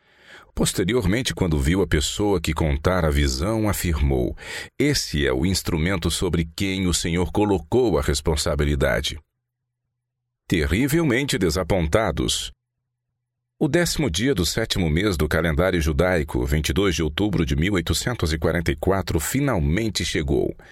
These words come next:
Milhares e milhares olhavam para esse momento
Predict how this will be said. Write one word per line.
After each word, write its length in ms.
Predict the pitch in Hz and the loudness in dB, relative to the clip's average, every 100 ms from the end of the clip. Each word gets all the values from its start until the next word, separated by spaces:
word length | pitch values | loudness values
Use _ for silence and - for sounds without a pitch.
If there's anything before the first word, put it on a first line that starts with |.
| - - - - | -14 -12 -10 -2
Milhares 560 | 82 95 127 104 95 | 0 2 2 2 0
e 60 | 85 | 2
milhares 480 | 82 78 107 92 82 | 2 2 2 2 2
olhavam 560 | 90 80 117 110 82 | 2 2 2 0 0
para 180 | 76 73 | 2 2
esse 220 | 80 - | 0 0
momento 540 | 80 69 78 107 - | 0 0 0 0 -2